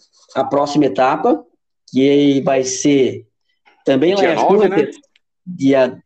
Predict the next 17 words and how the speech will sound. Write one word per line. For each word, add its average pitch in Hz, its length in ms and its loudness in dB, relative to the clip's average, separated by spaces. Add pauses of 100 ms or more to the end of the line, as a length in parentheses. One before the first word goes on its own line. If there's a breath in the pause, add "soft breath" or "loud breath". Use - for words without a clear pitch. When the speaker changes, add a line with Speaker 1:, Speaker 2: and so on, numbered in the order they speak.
Speaker 1:
dia 127 180 -2
três, 156 300 -2
né? 143 200 -2 (680)
Speaker 2:
É - 100 -8
dia 110 180 -6
três? - 580 -14 (300)
Speaker 1:
Dia 123 120 -2
três. 165 360 -2
Speaker 2:
É. 147 100 -6 (960)
Speaker 1:
É. 120 220 -2
Speaker 2:
Ah, 156 80 -2
eu 135 60 0
achei 139 180 -8
que - 100 -4
era 151 140 2
dia 135 180 0
nove. 139 420 -4